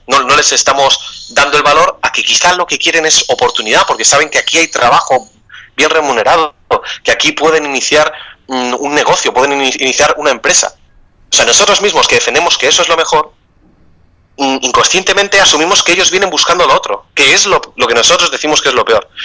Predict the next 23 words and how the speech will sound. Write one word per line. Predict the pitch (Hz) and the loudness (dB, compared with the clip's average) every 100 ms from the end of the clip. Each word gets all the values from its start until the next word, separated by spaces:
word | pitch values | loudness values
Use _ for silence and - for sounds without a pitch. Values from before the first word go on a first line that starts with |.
| - | -10
O | - | -2
sea, | 113 | 2
ahí | 123 | 4
hay | 165 156 | 4 2
una | 143 | 0
incoherencia | 127 120 120 113 | 2 2 2 0
total. | 104 98 92 _ _ - | -2 -2 -4 _ _ -10
Además | - 113 165 | -2 0 0
que | 123 | 0
está | - 139 | 0 0
demostrado, | 127 113 113 - 147 131 - _ - | 0 -2 0 2 2 2 -2 _ -16
y | 104 - 131 | -12 -8 -2
esto, | 123 - 127 | 0 0 -2
pues, | 131 - | -4 -2
tengo | 123 120 | 0 0
muchísimos | 110 107 104 135 135 120 117 | -2 -10 -6 -2 0 2 0
datos, | 127 117 123 - - - - - | 0 0 -2 -4 -12 -16 -14 -2
eh, | 117 110 - | 0 2 0
está | - | 0
demostrado | 143 156 151 170 | 0 2 2 2
que | - | 0
el | 117 | -2
inmigrante | 110 104 104 147 156 127 170 | 0 0 2 2 0 -2 -4